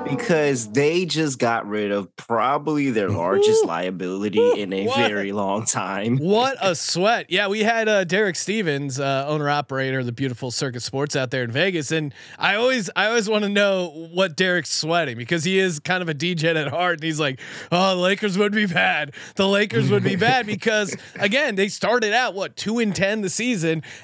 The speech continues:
Speaker 2: and every, every Laker fan that's out from L A visiting Vegas,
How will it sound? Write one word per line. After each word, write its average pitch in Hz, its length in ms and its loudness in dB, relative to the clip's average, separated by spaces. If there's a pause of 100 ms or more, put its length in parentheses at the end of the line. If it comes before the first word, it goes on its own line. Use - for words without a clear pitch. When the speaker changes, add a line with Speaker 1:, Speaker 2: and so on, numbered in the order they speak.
Speaker 2:
and 180 440 0
every, 208 840 0
every 208 280 0
Laker 196 640 0
fan 160 400 0
that's 156 300 -2
out 170 280 0
from 185 180 -2
L 180 200 2
A 208 180 2
visiting 175 480 0
Vegas, 190 440 0